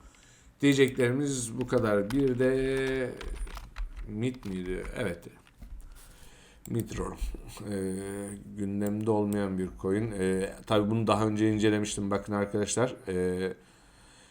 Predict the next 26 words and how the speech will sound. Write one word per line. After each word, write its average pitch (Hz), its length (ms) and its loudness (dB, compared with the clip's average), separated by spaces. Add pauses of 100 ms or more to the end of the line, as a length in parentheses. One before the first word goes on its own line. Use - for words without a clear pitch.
(140)
ne 135 120 8
zaman 131 280 8
incelemişiz? 113 800 4
Yani 117 220 4
en 127 160 6
son 113 260 2
demişiz 110 420 2
ki 120 100 0
bakın 110 240 0
şurada 110 360 2
bir 107 100 -2
kırılım 110 400 4
gelmesiyle 107 640 4
girilebilir. 101 720 4
Ee, 95 220 -4
Telegram 104 480 2
kanalından 101 520 0
bunu 98 180 -2
da 113 180 2
vurgulamıştık. 101 760 0 (580)
Evet, 104 260 6
e, 98 300 4
güzel 98 340 2
bir 98 120 -4
kırılım 95 360 2
gelmiş. 95 540 0